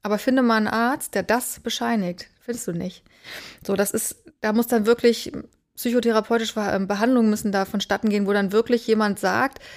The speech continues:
ich glaube, das kommt aufgrund der Situation bei der Arbeit. Das ist ganz, ganz schwer, so ein Gutachten überhaupt zu bekommen.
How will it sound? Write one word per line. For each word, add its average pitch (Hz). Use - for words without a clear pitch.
ich -
glaube, 226
das 226
kommt 220
aufgrund 220
der 214
Situation 202
bei 196
der 185
Arbeit. 180
Das 202
ist -
ganz, 262
ganz 233
schwer, 202
so 208
ein 220
Gutachten 208
überhaupt 180
zu 180
bekommen. 175